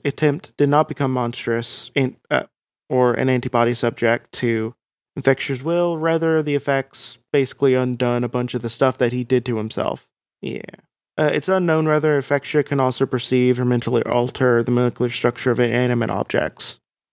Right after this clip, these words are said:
or not. So, and we won't know 'cause she died of mutant aids, basically.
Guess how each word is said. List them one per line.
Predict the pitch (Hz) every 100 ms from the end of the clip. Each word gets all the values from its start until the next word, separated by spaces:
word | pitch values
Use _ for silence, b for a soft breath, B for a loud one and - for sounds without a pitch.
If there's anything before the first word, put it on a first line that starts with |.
| -
or | -
not. | - - _ _ _
So, | - 117 117 113 - -
and | 151
we |
won't | 175 202
know | 208 214 175
'cause | 139
she | - 143
died | 143 147
of | 139 131 _ _ -
mutant | 160 147 110
aids, | - - -
basically. | - - - - - -